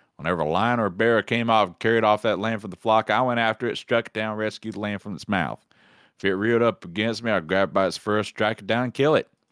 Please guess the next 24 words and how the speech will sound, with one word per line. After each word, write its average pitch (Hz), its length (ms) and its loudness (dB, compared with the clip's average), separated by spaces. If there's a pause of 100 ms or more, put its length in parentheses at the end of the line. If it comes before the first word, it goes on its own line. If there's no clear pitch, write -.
(420)
Your 110 120 -2
servant's 123 360 0
killed 95 180 -4
lions, 113 420 0
bears. 117 460 0
This 98 260 -4
uncircumcised 104 720 -2
Philistine 117 400 -4
will 95 60 -6
be 85 180 -4
like 104 260 2
one 110 180 -4
of 104 80 -4
them, 90 180 -6
for 78 160 -8
he 104 140 -4
has 85 140 -6
defiled 82 920 0 (480)
the 85 160 0
armies 85 320 -2
of 78 140 -2
the 76 60 -8
living 73 260 -6
God." 55 300 -4